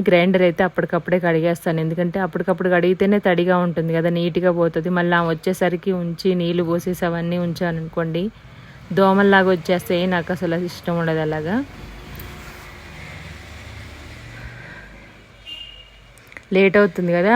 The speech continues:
అప్పటికే ఆ పనులన్నీ చేసుకుంటూ పక్కన వంట చేసుకుంటూ దోసపిండి చూసుకుంటూ రాగానే మళ్ళీ ఎగ్స్ తాలిం-, సారీ, ఉల్లిపాయలు తాలింపులో వేసిన తర్వాత గ్రైండర్ దానికి వేసేసి ఇల్లు ఊడ్చేసాను.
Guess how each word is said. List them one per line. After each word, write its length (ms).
అప్పటికే 340
ఆ 100
పనులన్నీ 480
చేసుకుంటూ 420
పక్కన 220
వంట 140
చేసుకుంటూ 420
దోసపిండి 480
చూసుకుంటూ 420
రాగానే 360
మళ్ళీ 280
ఎగ్స్ 220
తాలిం-, 340
సారీ, 260
ఉల్లిపాయలు 400
తాలింపులో 440
వేసిన 260
తర్వాత 300
గ్రైండర్ 420
దానికి 300
వేసేసి 440
ఇల్లు 240
ఊడ్చేసాను. 560